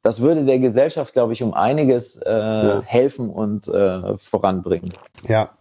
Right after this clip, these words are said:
Speaker 2: Ja, mir fällt, also fiel gerade ein zu deiner, ich hab einen Freund und ich weiß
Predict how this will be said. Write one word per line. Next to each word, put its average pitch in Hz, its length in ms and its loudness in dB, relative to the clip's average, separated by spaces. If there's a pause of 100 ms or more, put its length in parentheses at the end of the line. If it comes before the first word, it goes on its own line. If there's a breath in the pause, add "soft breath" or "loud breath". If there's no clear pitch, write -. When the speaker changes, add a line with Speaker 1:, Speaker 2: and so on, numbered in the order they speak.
(420 loud breath)
Speaker 2:
Ja, 131 80 4
mir 143 160 2
fällt, 180 340 2
also 135 380 2 (320)
fiel 151 280 2
gerade 127 300 4
ein 131 260 0
zu 113 140 -4
deiner, 110 400 0 (340 loud breath)
ich - 100 -4
hab 143 180 0
einen 120 120 0
Freund 160 440 0
und 120 180 -2
ich 113 240 -4
weiß 139 420 0